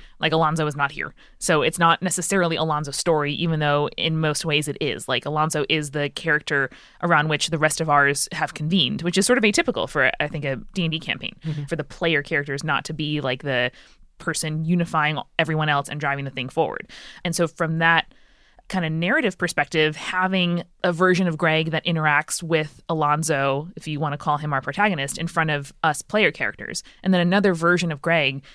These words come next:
Speaker 1: that speaks directly to Alonzo in a, you know, sincere, one-on-one, like, private and intimate way, I think is really cool.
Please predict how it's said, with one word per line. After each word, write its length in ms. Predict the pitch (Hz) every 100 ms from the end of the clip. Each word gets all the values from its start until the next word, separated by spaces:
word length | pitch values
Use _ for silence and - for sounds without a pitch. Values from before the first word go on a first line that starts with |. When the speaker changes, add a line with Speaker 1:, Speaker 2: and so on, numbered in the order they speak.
| -
Speaker 1:
that 140 | 165
speaks 480 | - - 165 - - -
directly 460 | 170 160 165 170
to 320 | 143 - 190 170
Alonzo 560 | 147 139 139 120 95 - - -
in 140 | 170 160
a, 140 | 151 -
you 120 | 170
know, 60 |
sincere, 540 | 143 165 156 185 170 160
one-on-one, 640 | 160 160 156 151 151 156
like, 160 | 151 -
private 360 | - 156 151 147
and 100 | 147
intimate 320 | 240 208 -
way, 240 | 92 139 - - -
I 60 | 175
think 100 | 233
is 100 | 214
really 160 | 226 190
cool. 300 | 262 -